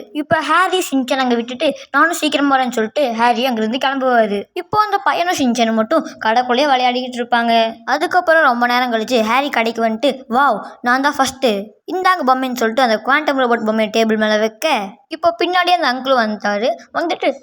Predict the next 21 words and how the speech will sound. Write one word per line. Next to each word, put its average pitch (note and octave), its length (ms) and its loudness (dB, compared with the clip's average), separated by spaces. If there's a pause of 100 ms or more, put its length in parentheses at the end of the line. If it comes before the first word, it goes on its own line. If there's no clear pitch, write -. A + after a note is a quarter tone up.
(160)
"தடங்களுக்கு B3 460 0
மன்னிக்கணும்னு" A3+ 440 -2
சொல்லிட்டு A#3+ 280 0 (300)
மூணு F#4 280 2
பொம்மையை D#4+ 260 2
எடுத்துட்டு B3+ 360 -6
டேபிள் A3+ 260 0
மேல G#3+ 160 0
வைப்பாரு. G3+ 420 -2 (500)
இது D#4 60 0 (140)
மெக்சிகோல A3+ 500 0
வாங்கினது, G3+ 420 -2 (560)
இது C#4+ 200 -2 (160)
ஹவாயில B3 420 0
வாங்கினது, G3+ 440 -2 (280)
அதுக்கப்புறம் C#4+ 360 0
இந்த C4+ 160 0
பொம்மை C4+ 200 0
ஹக்கிட்டோல C4 420 0
வாங்கினதுன்னு A3+ 460 0
சொல்ல, A#3+ 240 0